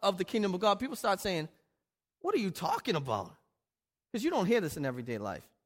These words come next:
What you hear in everyday life is do whatever you want, make whatever God you want, you decide what's truth, you decide what's right, you decide who's in and out. None of that happens with Jesus. None of that happens in reality.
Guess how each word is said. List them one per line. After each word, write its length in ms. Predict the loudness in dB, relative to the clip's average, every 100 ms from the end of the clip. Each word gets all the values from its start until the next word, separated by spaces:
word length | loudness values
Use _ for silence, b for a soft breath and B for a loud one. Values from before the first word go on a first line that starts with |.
| _
What 120 | -2 4
you 60 |
hear 140 | 6 6
in 60 |
everyday 280 | 4 4 2
life 220 | 4 4
is 80 | 2
do 120 | 2
whatever 280 | 4 4 2
you 100 | 0
want, 320 | 0 0 0 -4 b
make 180 | -2 0
whatever 260 | 6 6 6
God 300 | 4 4 6
you 100 | 2
want, 300 | 4 2 2 B -2
you 140 | 2
decide 420 | 2 4 6 6
what's 300 | 6 2 0
truth, 340 | 0 2 2 -4 B
you 100 | -4
decide 480 | 0 2 6 6 6
what's 280 | 4 2 2
right, 340 | 4 4 4 B -4
you 120 | 0
decide 440 | 2 6 8 8
who's 240 | 6 0 2
in 160 | 2
and 120 | 4
out. 320 | 4 4 2 -8 _ _ _ _ _ _ _ _
None 180 | 0 0
of 80 | 2
that 100 | 0
happens 360 | 0 -2 -6
with 100 | -8
Jesus. 380 | -6 -6 -6 -10 _ _ 2
None 160 | 2
of 40 | 4
that 100 | 2
happens 300 | 2 0 -2
in 80 | -2
reality. 600 | 2 4 4 0 -6